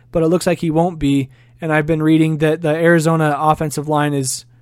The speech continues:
just, just poop. It just sucks. <laughs> So I'm gonna give him maybe one or two more weeks to see if he has a breakout week. Even if it happens on my bench, I won't be that upset because it would be a surprise. Um,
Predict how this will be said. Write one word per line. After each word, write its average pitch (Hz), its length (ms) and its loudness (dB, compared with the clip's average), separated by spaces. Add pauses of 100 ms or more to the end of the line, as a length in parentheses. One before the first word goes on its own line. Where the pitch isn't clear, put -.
(160)
just, 160 380 -2 (1120)
just 151 240 -4 (240)
poop. 135 300 0 (180)
It 156 140 -4
just - 280 -4
sucks. - 540 -6
<laughs> - 40 -20 (380)
So 180 480 6 (240)
I'm 214 180 4
gonna 247 220 6
give 202 200 4
him 202 180 4
maybe 196 320 4
one 202 340 2
or 202 100 4
two - 160 -2
more 185 220 4
weeks 165 320 4
to 151 80 -6
see 180 160 0
if 165 80 -2
he 165 60 2
has 156 160 2
a 151 40 0
breakout 151 540 0
week. 151 320 -2 (420)
Even 175 320 2
if 170 160 -2
it 165 80 -4
happens 165 380 0
on 165 100 2
my 151 160 0
bench, 143 360 -4
I 151 40 -2
won't 147 220 -2
be 151 100 0
that 147 180 0
upset 160 380 -2
because 151 220 -8
it 143 100 -4
would 139 160 -10
be 139 360 -2 (360)
a 135 60 -8
surprise. 143 640 -4 (420)
Um, 147 460 -6